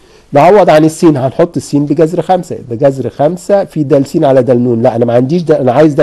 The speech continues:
س على د ن، أكتبها د س على د ن زائد الصاد بسالب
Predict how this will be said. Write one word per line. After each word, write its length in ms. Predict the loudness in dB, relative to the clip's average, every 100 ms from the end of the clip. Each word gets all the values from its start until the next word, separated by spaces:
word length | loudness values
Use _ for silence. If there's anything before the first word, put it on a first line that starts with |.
| 0
س 40 |
على 260 | 0 2 0
د 80 | 0
ن، 220 | 0 0 -2
أكتبها 460 | -4 -2 -4 -6 -20 _ -20 _ _ _ _ _
د 120 | -2 -2 -2 -6
س 40 |
على 440 | -4 -2 -4 -6 -6 -10
د 20 |
ن 200 | -14 -16 -20 _ _ _ _ _ _ _ _ _ _ _ _ _ _ _ _ _ _ _ _
زائد 420 | 0 2 2 -2 -14 _ _ _ _ -2
الصاد 560 | -2 -2 2 4 2 0 -6
بسالب 360 | 0 2 2